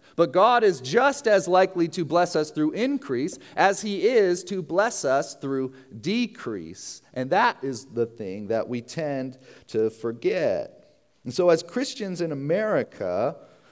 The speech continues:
we need to be constantly reminded that God's measure of success is much different than our measure of success. God views success in a much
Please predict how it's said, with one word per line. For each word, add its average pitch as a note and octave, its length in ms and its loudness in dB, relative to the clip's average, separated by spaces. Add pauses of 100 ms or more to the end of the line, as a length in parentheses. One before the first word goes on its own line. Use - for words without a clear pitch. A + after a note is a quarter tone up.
we C3+ 140 -2
need G#3 300 0
to G#3 80 -2
be E3 160 -4
constantly G#3 800 0
reminded D#3 840 0
that A#2+ 240 2
God's G#3 480 4
measure F#3+ 400 0
of D3+ 140 0
success D3 640 -2 (140)
is B2+ 280 0
much F3+ 600 2
different D3+ 480 2
than C3+ 120 0
our F#3 280 2
measure G#2+ 580 -4 (220)
of G#2 340 -4 (200)
success. G2+ 880 -6
God E3+ 500 6
views F#3+ 420 0
success D#3+ 840 0 (160)
in C#3+ 140 -2
a D#3+ 40 0
much E3 380 -2